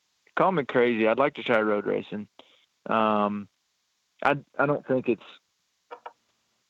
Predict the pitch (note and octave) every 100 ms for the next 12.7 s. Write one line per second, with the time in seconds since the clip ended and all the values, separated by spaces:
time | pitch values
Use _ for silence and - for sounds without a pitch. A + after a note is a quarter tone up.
0 | - C3 B2+ B2 B2 C3 B2+ C3 C3 C3
1 | B2 B2+ B2+ - B2+ B2 B2 - - G#2+
2 | A#2 A#2 A2 - B2+ A#2+ A#2+ A#2+ A#2+ A2+
3 | G#2+ G#2 G#2+ A2 - _ - A2 G#2+ A2
4 | A2 G#2+ - _ - A#2 G#2+ F#2 A#2+ -
5 | A#2+ - A2 A2 A2 G#2+ - - - -
6 | _ _ - C3+ A#2+ A2 A#2 A2 - B2
7 | A#2+ A2+ - A2+ A2 A#2 A2 - A2+ A2
8 | A2+ A2+ A2 A2 A2 G#2+ G2+ A2+ - -
9 | D#3 B2+ A#2 - - - _ _ - F3
10 | D#3 - _ _ _ - C3+ B2 G#2+ -
11 | A2+ G#2+ G#2+ G#2 G2 - A#2+ - B2 A#2+
12 | A2 - A2 A2+ G2+ G2 G#2+